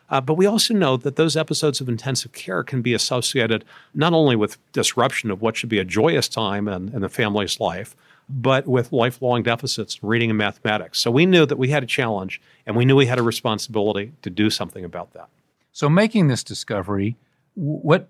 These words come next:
Speaker 2: what's the re-, remediation? What, what, what did you come up with as the ways to, to solve or at least reduce this problem and, and, and find better outcomes?
Speaker 1: Well, having created the evidence, we, we felt an obligation to put that evidence into practice. And so it really required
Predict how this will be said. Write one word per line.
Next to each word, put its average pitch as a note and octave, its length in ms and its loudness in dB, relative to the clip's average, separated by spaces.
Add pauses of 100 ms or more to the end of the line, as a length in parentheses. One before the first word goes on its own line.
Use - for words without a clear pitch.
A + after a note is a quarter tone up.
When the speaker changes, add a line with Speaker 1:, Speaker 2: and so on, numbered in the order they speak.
(100)
Speaker 2:
what's E3 380 0
the E3 120 4
re-, C#3+ 140 6
remediation? B2+ 920 2
What, B2 240 0
what, D3 200 2
what C#3 140 2
did D#3 160 2
you D#3 80 2
come B2+ 240 2
up C3 180 2
with F#2 320 -6 (400)
as A2+ 240 -2
the B2 100 -2
ways A#2+ 400 2
to, G#2+ 240 -4 (140)
to A2+ 120 -6
solve C3 440 4
or G2+ 80 0
at G#2 80 -4
least A#2 240 0
reduce B2+ 540 2 (320)
this A#2+ 180 -2
problem B2 560 2
and, G#2 320 -2
and, G#2+ 260 -2
and A2 240 -4 (120)
find A#2 520 2
better G#2 240 0
outcomes? - 520 -4 (240)
Speaker 1:
Well, F#3+ 140 2
having A3+ 220 4
created G3 340 4
the D#3 140 4
evidence, A2+ 420 0
we, C#3 140 4
we C3 140 0
felt D3+ 260 -4
an C3 100 -2
obligation A#2 540 -2
to - 40 -18
put C3 120 -4
that A#2 100 0
evidence A2 400 -2
into G#2 160 -8
practice. - 640 -4
And G#2 180 -4
so D3 140 -2
it C#3+ 60 -4
really F3+ 200 -2
required C3 580 0